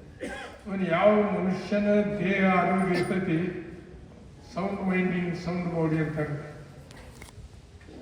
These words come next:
ಯಾವುದು ದೇಹ ಆರೋಗ್ಯ ಚೆನ್ನಾಗಿರ್ತೈತಿ, ಅವನದು ಇದು ಸರಿಯಾಗಿರ್ತೈತಿ ಅನ್ನುವಂಥದ್ದನ್ನು ನೀವು ಮಕ್ಕಳಿಗೆ ಹೇಳಬೇಕು. ಇದ್ರ ಜೊತೆಗೆ ದಯಮಾಡಿ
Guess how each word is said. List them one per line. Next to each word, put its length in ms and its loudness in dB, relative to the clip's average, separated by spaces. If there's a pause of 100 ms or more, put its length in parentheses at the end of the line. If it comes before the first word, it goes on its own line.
(420)
ಯಾವುದು 680 -4
ದೇಹ 240 2
ಆರೋಗ್ಯ 420 2
ಚೆನ್ನಾಗಿರ್ತೈತಿ, 880 -2 (560)
ಅವನದು 220 -2
ಇದು 460 -2
ಸರಿಯಾಗಿರ್ತೈತಿ 720 0
ಅನ್ನುವಂಥದ್ದನ್ನು 1040 -4 (440)
ನೀವು 120 -2
ಮಕ್ಕಳಿಗೆ 420 -2
ಹೇಳಬೇಕು. 460 0 (640)
ಇದ್ರ 120 -4
ಜೊತೆಗೆ 720 2 (1700)
ದಯಮಾಡಿ 760 2